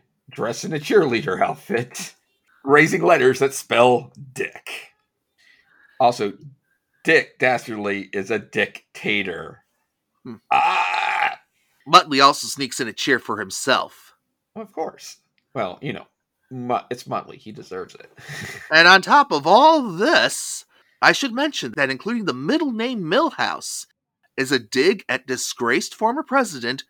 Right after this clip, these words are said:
Speaker 2: Richard M. Nixon.
Speaker 1: Who is also a dick.
Speaker 2: Yeah, and this tricky dick is very much an indisputable crook.
Speaker 1: <laughs> A-, and the, uh, middle name of, uh, Milhouse, it does, I don't know if, it, I think that,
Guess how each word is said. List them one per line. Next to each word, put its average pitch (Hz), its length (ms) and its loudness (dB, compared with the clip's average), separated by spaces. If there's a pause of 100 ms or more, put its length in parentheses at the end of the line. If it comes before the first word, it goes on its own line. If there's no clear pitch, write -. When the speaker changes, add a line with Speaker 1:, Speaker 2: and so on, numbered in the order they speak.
(220)
Speaker 2:
Richard 127 520 0 (100)
M. 120 400 2
Nixon. 104 800 -8 (600)
Speaker 1:
Who 139 100 -12
is 139 100 -10
also 381 340 -2
a 82 80 -6
dick. - 500 -16 (760)
Speaker 2:
Yeah, 180 200 4 (400)
and 117 180 -2
this 302 220 6
tricky 123 340 2
dick 120 260 -4
is 127 200 0
very 175 280 4
much 170 320 -2
an 135 140 0
indisputable 233 840 0
crook. - 580 -4
Speaker 1:
<laughs> - 40 -20 (1700)
A-, 180 240 2
and 190 180 -2
the, 185 220 0
uh, 175 60 2
middle 185 260 -6
name 190 220 -6
of, 139 220 -4
uh, 131 440 2
Milhouse, 120 640 -4
it 107 440 -8
does, 143 440 -6
I 165 100 6
don't 269 160 2
know 254 120 2
if, 185 120 -2
it, 185 180 -14
I 135 100 -4
think 220 260 -8
that, 175 100 -16